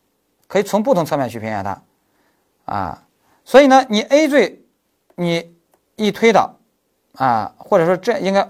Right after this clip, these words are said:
箭头画上来，啊，箭头画上来，啊，这是 A 罪，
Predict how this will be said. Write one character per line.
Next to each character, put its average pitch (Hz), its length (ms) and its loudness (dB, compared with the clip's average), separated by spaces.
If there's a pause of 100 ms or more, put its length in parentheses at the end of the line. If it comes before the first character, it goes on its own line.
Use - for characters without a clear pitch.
箭 185 140 0
头 165 140 -2
画 170 180 2
上 185 160 2
来， 98 180 -6 (680)
啊， 110 160 -6
箭 156 180 -6
头 160 80 -4
画 156 140 2
上 170 180 0
来， 92 160 -10 (220)
啊， 101 320 -10
这 127 100 -12
是 - 60 -14
A 160 160 -2
罪， 151 240 -6